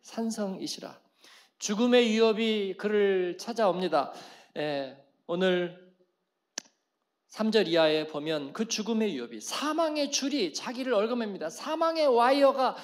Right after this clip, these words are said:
자기를 얽어매서 꼼짝 못하게 만들어 놓고, 불의 창수가, 예, 불의 창수가 둘러덮어서 물이 점점, 점점 차오르는 거죠. 예.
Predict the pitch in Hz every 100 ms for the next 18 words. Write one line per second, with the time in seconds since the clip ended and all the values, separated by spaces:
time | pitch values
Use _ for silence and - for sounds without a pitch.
0 | - - 233 262 262 233 262 247 240 -
1 | - 294 _ _ - 339 339 294 269 254
2 | 247 202 170 180 160 - 135 - - 220
3 | - - 214 294 311 294 277 - 302 302
4 | 277 247 151 - - - _ _ 165 135
5 | _ 226 285 311 - 330 269 262 254 226
6 | 220 233 247 214 233 233 240 - - 208
7 | 214 165 240 254 196 220 240 220 220 220
8 | 220 214 202 - 254 247 233 220 214 214
9 | - - _ 170 139